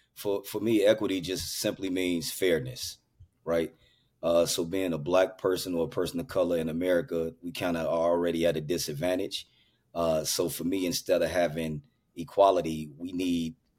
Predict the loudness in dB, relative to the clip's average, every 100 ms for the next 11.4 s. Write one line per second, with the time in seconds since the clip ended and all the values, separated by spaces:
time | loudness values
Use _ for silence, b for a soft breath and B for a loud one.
0 | _ -8 -4 -2 -2 -2 0 0 -2 -2
1 | -2 -4 -6 -8 -8 -20 -16 -4 0 0
2 | 2 2 2 0 4 6 6 4 -4 -6
3 | -6 -6 -8 -12 -12 -4 2 4 2 -2
4 | -6 -4 -6 -14 _ -12 -8 0 0 0
5 | -2 -2 -4 -8 -10 -10 -8 -10 -10 -12
6 | -6 -4 -4 -6 -8 -8 -10 -14 b b
7 | b -10 0 0 2 0 0 -2 -2 0
8 | -4 -6 -6 -4 -4 -2 -2 0 -2 -2
9 | -2 -6 -6 -6 -6 -6 -6 -8 -4 -2
10 | 0 0 -2 -2 -2 -2 -4 2 2 2
11 | 2 2 0